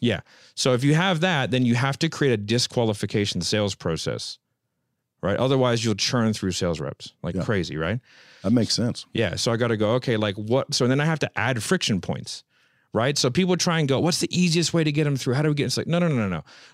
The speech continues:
Speaker 1: Like, if you're, if, if you're, if you're, if you're, like, your problem is not reach, right? You have shitloads of people that watch everything. So, like, I know I can get people to, to buy into Brad Lea. I gotta fuck 'em off along the way, right? But still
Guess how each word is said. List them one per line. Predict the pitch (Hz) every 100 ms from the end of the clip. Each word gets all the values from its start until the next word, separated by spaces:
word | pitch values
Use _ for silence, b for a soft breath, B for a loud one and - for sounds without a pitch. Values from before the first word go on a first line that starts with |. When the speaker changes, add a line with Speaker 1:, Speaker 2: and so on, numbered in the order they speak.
| -
Speaker 1:
Like, | 117
if | 143
you're, | 147 202 -
if, | 131
if | 110 120 127
you're, | 170
if | - 143
you're, | 165 185
if | 143 -
you're, | 190 139
like, | 127
your | 123 196
problem | 185 196 175
is | 151
not | 139 98
reach, | 92 - - _ _ _ _ _ _
right? | 110 135
You | 170
have | 147
shitloads | - 160 170 131
of |
people | 147 139
that | 127
watch | 113 110
everything. | 120 101 78 73
So, | 117
like, | 110 113
I | 185
know | 165 190
I | 151
can | 139
get | 127 117
people | 131 127
to, | 107 95 - 190
to | 127
buy | 104 113 120
into | 113 113
Brad | 90 101 98
Lea. | 90 123 90 - B
I | -
gotta | 208
fuck | 123 - 117
'em | 196
off | 127 87 -
along | 101 95 82
the |
way, | 92 92 - b b b b b _
right? | 190 123
But | 139 110
still | - 143 135 127 113